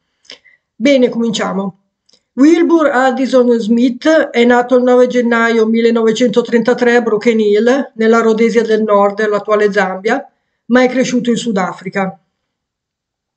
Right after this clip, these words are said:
Considerato l'incontrastato maestro dell'avventura e uno dei massimi autori di bestseller, ha venduto oltre centoquaranta milioni di copie dei suoi libri nel mondo,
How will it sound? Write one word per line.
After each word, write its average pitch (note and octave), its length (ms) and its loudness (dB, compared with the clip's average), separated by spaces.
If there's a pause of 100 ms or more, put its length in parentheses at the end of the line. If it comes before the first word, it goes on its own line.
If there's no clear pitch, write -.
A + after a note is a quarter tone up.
(220)
Considerato C4+ 680 0
l'incontrastato A#3+ 800 0
maestro A#3 400 -2
dell'avventura A#3 960 0
e G#3 200 2
uno A3+ 240 2
dei A3 160 -2
massimi A3 400 -2
autori A3+ 340 0
di A3+ 100 -6
bestseller, G#3+ 640 0
ha - 140 -2
venduto B3 420 0
oltre A#3+ 260 0
centoquaranta A#3 600 0
milioni A#3+ 340 2
di A#3+ 120 0
copie A#3+ 320 -2
dei A#3 120 -4
suoi A#3 220 -4
libri A3+ 260 -4
nel A#3+ 160 2
mondo, A3 520 -2